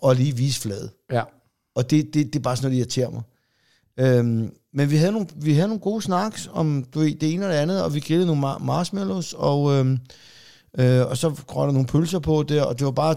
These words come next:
Speaker 1: to timer, og så tog jeg tre af pigerne med hjem, øh, sammen med, altså Holly, og så sagde jeg, "I kan bare, jeg er alene hjemme, Tulle er i butikken, I kan hoppe i trampolin, solen skinner, I kan gøre, hvad fanden I vil," og så kom isbilen og så købte noget is. Altså, så det var egentlig fint nok. Det var en søndag.
Speaker 2: Ja, ja.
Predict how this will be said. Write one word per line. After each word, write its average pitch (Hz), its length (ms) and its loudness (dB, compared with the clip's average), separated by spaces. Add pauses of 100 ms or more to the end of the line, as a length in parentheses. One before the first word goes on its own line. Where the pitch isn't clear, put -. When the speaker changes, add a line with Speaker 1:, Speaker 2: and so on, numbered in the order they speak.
Speaker 1:
to 165 180 -4
timer, 160 300 -2
og 143 80 2
så 151 100 -2
tog 151 240 -2
jeg 143 100 -2
tre 165 140 -2
af 156 120 2
pigerne 156 260 0
med 147 160 0
hjem, 151 320 0
øh, 131 520 -2
sammen 139 280 -4
med, 131 200 2
altså 113 220 -2
Holly, 139 380 2
og 131 180 0
så 139 140 -6
sagde 135 200 -2
jeg, 131 100 -4
"I 165 100 -4
kan 160 140 -2
bare, 139 280 0 (220)
jeg - 80 0
er 165 40 2
alene 156 180 0
hjemme, 147 180 0
Tulle 156 280 -2
er 123 40 0
i 120 100 0
butikken, 160 480 -4 (600)
I 156 80 0
kan 147 100 2
hoppe 123 160 2
i - 20 -6
trampolin, 139 540 -2
solen 151 260 -4
skinner, 165 360 -4
I 143 60 -4
kan 123 180 -8 (180)
gøre, 143 140 0
hvad 135 100 -2
fanden 143 260 -2
I 123 80 0
vil," 113 220 0
og 120 80 -6
så 123 160 -4
kom 123 200 -2
isbilen 107 320 -4
og 98 40 -4
så 95 60 -10
købte 104 180 -4
noget 87 140 -6
is. - 260 -16
Altså, 98 220 -8 (320)
så 135 80 -2
det 147 120 0
var 151 60 6
egentlig 160 180 2
fint 180 160 -2
nok. 139 320 0 (400)
Det - 60 -4
var 127 80 4
en 127 60 2
søndag. 135 400 -2 (380)
Speaker 2:
Ja, 143 120 2
ja. 151 120 -2